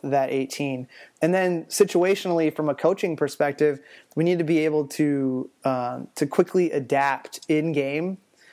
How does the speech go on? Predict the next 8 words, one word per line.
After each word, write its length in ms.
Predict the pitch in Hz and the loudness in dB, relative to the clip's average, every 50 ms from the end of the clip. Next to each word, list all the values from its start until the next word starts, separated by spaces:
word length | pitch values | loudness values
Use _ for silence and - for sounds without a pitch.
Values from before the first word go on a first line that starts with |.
| - _ - | -12 _ -2
like 100 | 160 131 | 0 2
we 80 | 151 147 | 2 2
did 200 | 143 156 156 147 | 4 4 4 2
in 140 | 143 139 | 0 -2
Madison 480 | 135 135 135 143 147 - - 180 175 170 | -2 0 0 0 0 0 -2 -2 0 2
with 280 | 151 147 139 139 - - - - - _ _ _ _ - _ _ - | 2 0 0 -2 -8 -20 -20 -20 -20 _ _ _ _ -20 _ _ -16
short 340 | - - - 180 170 151 151 | -8 0 2 4 4 4 2
resources. 760 | 151 151 147 - 185 180 180 180 - 196 196 202 196 - | 0 -2 0 0 0 0 0 0 0 0 0 -2 -4 -8